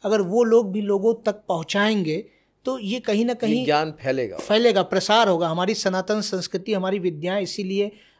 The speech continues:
Speaker 1: असीमित, मतलब समझ लीजिए उसका भंडार अभी तक भी लोगों तक है, क्योंकि वो हमारे यहाँ प्रसार की चीज़ें हैं।
Speaker 2: जो, जो कहते थे ना पहले कि जो हमारे वेद पुराने मौखिक थे,
Speaker 1: जी, जी।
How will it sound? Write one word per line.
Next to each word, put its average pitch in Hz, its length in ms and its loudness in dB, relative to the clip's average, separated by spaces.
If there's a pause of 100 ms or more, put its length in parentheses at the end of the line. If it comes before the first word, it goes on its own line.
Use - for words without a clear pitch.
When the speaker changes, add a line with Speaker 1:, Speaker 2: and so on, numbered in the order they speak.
Speaker 1:
असीमित, 196 560 -2
मतलब 190 320 -2
समझ 185 220 -4
लीजिए 190 160 0
उसका 185 200 -2
भंडार 160 600 -2
अभी 165 200 -2
तक 196 180 -2
भी 180 180 0
लोगों 170 260 0
तक 185 200 -2
है, 151 260 -2 (300)
क्योंकि 220 180 -4
वो 247 220 0 (220)
हमारे 196 380 0
यहाँ 247 320 -4
प्रसार 233 420 2
की 214 140 -4
चीज़ें 135 320 -8
हैं। 117 160 -14 (200)
Speaker 2:
जो, 180 320 4
जो 170 120 -4
कहते 170 260 -4
थे 160 140 -8
ना 214 100 -10
पहले 160 320 -6
कि 151 440 -8
जो 147 160 -2
हमारे 151 280 -2
वेद 151 340 -4
पुराने 147 340 -2
मौखिक 131 640 -4
थे, 101 40 -16 (200)
Speaker 1:
जी, 175 140 2
जी। 120 300 -10